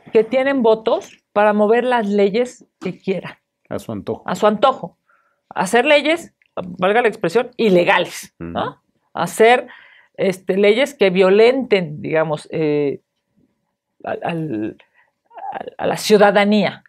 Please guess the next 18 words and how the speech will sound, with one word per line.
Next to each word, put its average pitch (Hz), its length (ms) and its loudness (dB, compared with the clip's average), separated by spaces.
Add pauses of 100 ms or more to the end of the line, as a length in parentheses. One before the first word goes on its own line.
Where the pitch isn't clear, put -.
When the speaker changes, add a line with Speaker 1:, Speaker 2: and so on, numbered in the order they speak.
(440)
Speaker 1:
Porque 330 220 0
tienen 359 260 0
la 320 100 0
mitad 240 220 -2
más 233 200 -4
uno 214 140 -2
de 220 40 -2
los 226 100 -2
votos. 269 400 -8 (560)
Yo 220 460 0 (300)
apelo 233 760 0 (640)
a 185 140 -8
que 185 180 -2
la 170 160 2
oposición 175 720 -6 (960)
sea 226 160 -4
suficientemente 208 1000 -2
digna. 175 600 -6